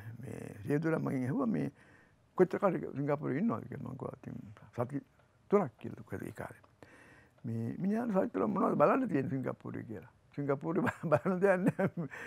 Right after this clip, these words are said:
ඒ තරම් බලන්න දෙයක් නැහැ කියලා. ඉතින් මටත් ඇත්තට හිතුණා සිංගප්පූරුවේ ගොඩනැගිලි තියෙනවා, ලස්සන තියෙනවා. සිංගප්පූරුවේ බලන්න තරම්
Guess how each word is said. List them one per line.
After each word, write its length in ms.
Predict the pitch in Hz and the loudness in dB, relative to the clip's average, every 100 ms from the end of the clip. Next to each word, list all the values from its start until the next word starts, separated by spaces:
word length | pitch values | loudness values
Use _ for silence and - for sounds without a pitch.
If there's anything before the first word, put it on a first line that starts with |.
| - | -4
ඒ 160 | 143 | 4
තරම් 160 | 151 202 | 6 8
බලන්න 240 | 147 156 | 8 8
දෙයක් 160 | 175 170 | 6 4
නැහැ 200 | 185 156 | 4 2
කියලා. 360 | 139 - - - | 0 -6 -10 -20
ඉතින් 200 | - 156 | -6 0
මටත් 300 | 135 147 185 | 4 4 2
ඇත්තට 240 | - 131 135 | -4 -6 -4
හිතුණා 280 | 117 - 202 | -4 -4 -6
සිංගප්පූරුවේ 640 | 120 120 120 - 131 131 | -6 -6 -6 -8 -6 -4
ගොඩනැගිලි 500 | 123 110 110 - - | -4 -4 -6 -6 -10
තියෙනවා, 320 | - 53 69 | -10 -6 -4
ලස්සන 340 | - 147 117 123 | -4 -4 -8 -8
තියෙනවා. 280 | - - | -6 -6
සිංගප්පූරුවේ 720 | 156 120 120 131 - 123 - | -6 -4 -4 -6 -8 -4 -4
බලන්න 320 | 123 117 120 131 | -4 -6 -6 -4
තරම් 300 | - - | -2 -2